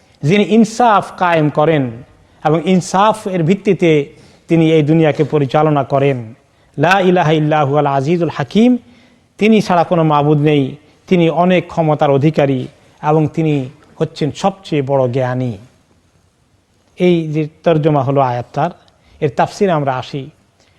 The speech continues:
আল্লাহ তাআলা সাক্ষ্য দিচ্ছেন, সাক্ষ্য তো আমরা দেওয়ার কথা। আশহাদু আল্লা ইলাহা ইল্লাল্লাহ, আল্লাহ ছাড়া কোনো মাবুদ নাই। আল্লাহ তো কালেমা পড়ার দরকার নেই, সাক্ষ্য দেওয়ার দরকার নেই, তিনি কেন দিচ্ছেন?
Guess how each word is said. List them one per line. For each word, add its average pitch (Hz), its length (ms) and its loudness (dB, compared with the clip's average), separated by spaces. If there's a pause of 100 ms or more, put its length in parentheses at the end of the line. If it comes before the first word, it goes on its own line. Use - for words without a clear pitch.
(240)
আল্লাহ 208 280 0
তাআলা 185 200 0
সাক্ষ্য - 380 -6
দিচ্ছেন, 131 340 -8
সাক্ষ্য 180 360 -4
তো 220 100 -2
আমরা 180 240 0
দেওয়ার 147 260 0
কথা। 120 320 -14 (1040)
আশহাদু 165 380 0
আল্লা 156 320 2
ইলাহা 147 260 0
ইল্লাল্লাহ, 165 560 0 (200)
আল্লাহ 165 220 2
ছাড়া 165 200 0
কোনো 165 180 -6
মাবুদ 156 320 -2
নাই। 156 240 -10 (480)
আল্লাহ 190 260 2
তো 190 160 0
কালেমা 180 300 2
পড়ার 170 240 0
দরকার 160 300 0
নেই, 151 260 -6 (320)
সাক্ষ্য 165 320 -2
দেওয়ার 165 200 2
দরকার 156 280 -2
নেই, 151 80 -2
তিনি 165 220 -2
কেন 175 240 0
দিচ্ছেন? 131 400 -6